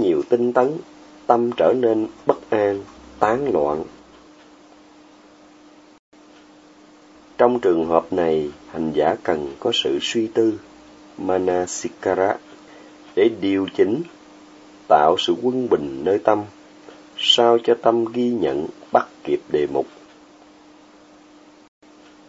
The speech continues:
Với sự vận dụng tinh tấn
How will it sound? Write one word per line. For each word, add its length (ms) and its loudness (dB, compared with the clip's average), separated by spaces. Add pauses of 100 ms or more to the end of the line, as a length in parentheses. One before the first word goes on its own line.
(880)
Với 220 6
sự 200 4
vận 360 2
dụng 260 2 (160)
tinh 300 2
tấn 200 2